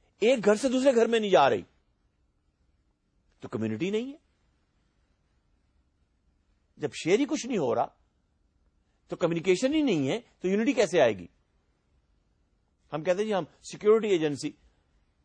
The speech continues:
ولیج وزڈم، ذرا غور سے سنیے گا میری بات، ولیج وزڈم must be blended with the Western knowledge. West and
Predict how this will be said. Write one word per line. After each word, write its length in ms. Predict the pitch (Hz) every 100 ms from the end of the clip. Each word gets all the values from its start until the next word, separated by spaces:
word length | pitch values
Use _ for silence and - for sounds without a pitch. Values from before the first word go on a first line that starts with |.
| _ _ _ _ _ _ _ _ _ _ _ _ _ -
ولیج 480 | 120 254 330 180 170
وزڈم، 360 | 135 123 165 165 _ _ _ _ _ _ _ _ _ _ -
ذرا 120 | 113
غور 160 | 135
سے 160 | - 147
سنیے 240 | 156 180
گا 60 | 151
میری 180 | 120 107
بات، 200 | 104 92 _ _ _ _ _ _ _ _ _ _
ولیج 460 | 127 311 381 202 160
وزڈم 360 | 120 110 165 151 _ _ _ -
must 360 | 120 226 - 175
be 100 | 139
blended 420 | 139 127 120 113 - _ _ _ _ _ _ _ _ _ _ 107
with 140 | 95
the 100 | 95
Western 500 | 101 131 - 123 110 107 _ _ _ 107
knowledge. 560 | 104 95 - - - _ _ _ _ _ _ _ _ _ _ _ _ _ _ _ 87
West 280 | 165 -
and 120 | 135